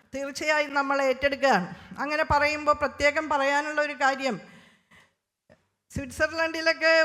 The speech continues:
ഒരു നഗരത്തിൽ മുന്നൂറ് ആളാണ് ഉള്ളത്. ആ, വിദേശ, പാശ്ചാത്യ രാജ്യങ്ങളിൽ ജന-, ജനങ്ങളുടെ സംഖ്യ വളരെ കുറവാണ്. നമ്മളെ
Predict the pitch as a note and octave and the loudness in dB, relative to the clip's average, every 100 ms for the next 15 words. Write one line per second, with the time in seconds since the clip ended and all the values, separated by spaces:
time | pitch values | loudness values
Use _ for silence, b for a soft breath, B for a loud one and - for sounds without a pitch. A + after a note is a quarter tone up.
0 | D4+ D4 D#4 D4+ C#4+ D4+ D#4 D#4 D#4+ D#4 | 2 0 0 0 2 2 2 0 -8 -4
1 | D4 D4 D4+ D#4 D4 D4+ D4+ B3 E3+ - | -2 -2 2 4 4 4 2 -2 -6 -10
2 | B3 B3+ A#3 F3 - - _ _ - A#3 | -4 -2 -2 -4 -8 -20 _ _ -8 -6
3 | B3+ - C#4 C4 C#4+ C#4+ C4+ B3+ - D4 | -6 -8 -4 -2 -2 -2 -4 -4 -2 -4
4 | C#4+ D4+ D4 C#4 D4 D4+ D#4 D4+ C#4+ B | -4 0 0 0 -2 -4 -4 -6 -8 B
5 | B B _ A#3+ C4 C#4+ - A#3+ C4 C#4 | B B _ -8 -6 -6 -6 -4 -2 -2
6 | D4+ D#4 D#4 D#4+ D#4+ D4 - C4 C4+ C#4 | -2 -2 2 4 4 -2 -6 -4 -4 0
7 | D#4+ D#4+ D4 D4 D4+ D4+ C4+ C#4 C#4+ G3+ | 2 4 2 0 -2 -2 2 2 2 0
8 | G3 A#3 C4 | -4 -4 -2